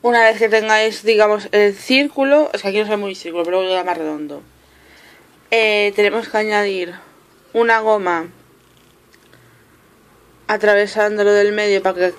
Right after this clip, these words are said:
eh, cuando lo montemos quede junto.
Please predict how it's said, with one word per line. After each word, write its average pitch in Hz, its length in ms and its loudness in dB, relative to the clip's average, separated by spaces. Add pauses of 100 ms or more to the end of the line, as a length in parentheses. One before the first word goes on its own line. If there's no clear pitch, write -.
(120)
eh, 185 300 0
cuando 185 260 -2
lo 175 680 -4
montemos 175 600 -4
quede 190 220 -2
junto. 269 640 -4